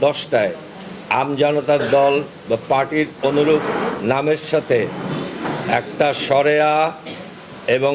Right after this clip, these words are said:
বাংলাদেশ যুক্ত করে নতুন একটি দল ঘোষণা করেছে, যার ফলে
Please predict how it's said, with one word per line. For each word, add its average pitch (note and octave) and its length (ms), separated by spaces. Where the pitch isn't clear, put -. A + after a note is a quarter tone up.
বাংলাদেশ C#3+ 560
যুক্ত C#3+ 300
করে B2 400
নতুন D3+ 480
একটি C#3+ 360
দল C3+ 300
ঘোষণা A#2+ 380
করেছে, F#2+ 360
যার C3+ 240
ফলে D3+ 280